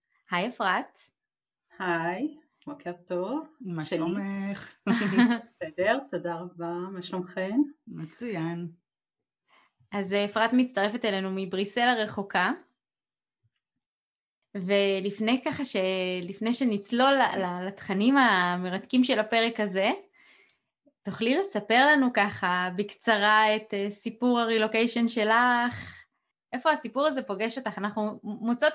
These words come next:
Speaker 1: את הסיפור שלך כסיפור מאוד ייחודי.
Speaker 2: אני, האמת שאני לא יודעת איפה להתחיל ברילוקיישן, איפה התחיל ה-, ה-, הנושא הזה של רילוקיישן אצלי,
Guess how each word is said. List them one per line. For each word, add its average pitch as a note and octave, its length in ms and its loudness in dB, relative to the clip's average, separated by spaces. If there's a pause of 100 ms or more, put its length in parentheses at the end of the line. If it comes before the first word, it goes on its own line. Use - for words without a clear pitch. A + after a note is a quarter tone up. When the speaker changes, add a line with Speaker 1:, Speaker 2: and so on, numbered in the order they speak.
Speaker 1:
את F4+ 40 0
הסיפור D4 400 -4
שלך E4 260 -2
כסיפור A3+ 420 -4
מאוד A3 240 0
ייחודי. F3 480 -6 (1500)
Speaker 2:
אני, G#3+ 200 4
האמת A3+ 300 6
שאני G#3+ 300 2
לא G#3 60 2
יודעת D4 220 2
איפה C#4 160 0
להתחיל A#3 420 0
ברילוקיישן, F3 720 -4 (720)
איפה A3 220 -4
התחיל A#3 420 -6
ה-, E3 140 -2 (200)
ה-, E3+ 640 -8
הנושא F3 420 -2
הזה F3 200 -2
של E3 220 -8
רילוקיישן E3 580 -4
אצלי, G#3+ 360 -8